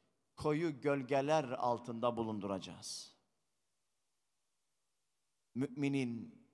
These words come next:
en büyük arzusu imanı, ki imanın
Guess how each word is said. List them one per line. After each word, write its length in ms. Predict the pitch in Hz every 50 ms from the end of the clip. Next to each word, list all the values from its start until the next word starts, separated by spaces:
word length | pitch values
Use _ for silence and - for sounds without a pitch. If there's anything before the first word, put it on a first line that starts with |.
| _ _ _ _ _ _ _ _ -
en 260 | 156 180 175 156 131
büyük 260 | 113 120 117 107 - -
arzusu 720 | - 120 123 123 117 101 107 110 98 - - 156 185 190 202 196 - - _ _ _ _ _ _ _ _ _ _ _ _ _ -
imanı, 800 | 165 165 156 151 151 151 151 143 139 135 131 147 180 208 220 220 - - - - - - - -
ki 160 | - 147 127 -
imanın 760 | 143 143 147 147 147 139 135 131 127 117 113 107 98 82 76